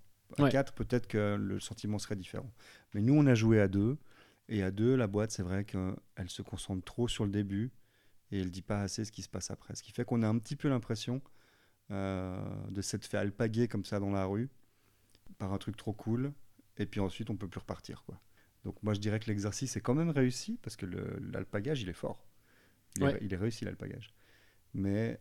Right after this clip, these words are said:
Speaker 1: euh, malgré tout, ça cache un peu une, une, une menterie.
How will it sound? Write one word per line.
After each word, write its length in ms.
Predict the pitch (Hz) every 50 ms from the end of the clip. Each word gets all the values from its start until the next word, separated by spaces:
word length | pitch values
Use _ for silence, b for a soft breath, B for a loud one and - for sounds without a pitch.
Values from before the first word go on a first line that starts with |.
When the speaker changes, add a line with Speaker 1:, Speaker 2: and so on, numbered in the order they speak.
| - -
Speaker 1:
euh, 460 | 98 92 90 90 90 90 90 90 90 98 98 98 101 101 104 104 110 110
malgré 500 | 104 98 101 101 101 104 104 104 104 101
tout, 220 | - - 127 135
ça 160 | - - 101 -
cache 440 | - - 123 120 - - - - -
un 120 | - 110 101
peu 400 | 104 - 113 113 113 117 120 -
une, 420 | - 107 98 95 92 90 87 87 95 98 98 98 95 98 95 - _ b b b b b b b b b b b b -
une, 400 | 92 92 90 90 87 87 87 87 85 87 82 87 87 - _ _ -
une 140 | - 104 90
menterie. 640 | 92 92 92 92 - - - 95 82 82 - 76 80